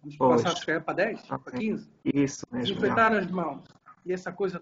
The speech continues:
Speaker 1: exatamente,
Speaker 2: Yeah.
Speaker 1: Marcelo. Porquê? Porque, na realidade, mesmo que daqui a vinte dias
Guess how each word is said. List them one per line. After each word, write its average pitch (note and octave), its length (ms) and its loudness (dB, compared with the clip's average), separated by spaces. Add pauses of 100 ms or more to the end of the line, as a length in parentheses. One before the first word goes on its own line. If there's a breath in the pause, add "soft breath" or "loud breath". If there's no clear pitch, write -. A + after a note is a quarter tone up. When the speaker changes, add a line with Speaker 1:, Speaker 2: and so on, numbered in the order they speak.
Speaker 1:
exatamente, G3+ 680 -6
Speaker 2:
Yeah. B2 220 0
Speaker 1:
Marcelo. C#3+ 120 -6
Porquê? D#3+ 300 -8
Porque, C4+ 360 2
na G#3+ 60 -4
realidade, D#3+ 540 -6 (560)
mesmo G#3 440 0
que - 160 -14
daqui F3+ 380 -6
a E3+ 60 -2
vinte F3 360 -10
dias E3 520 -2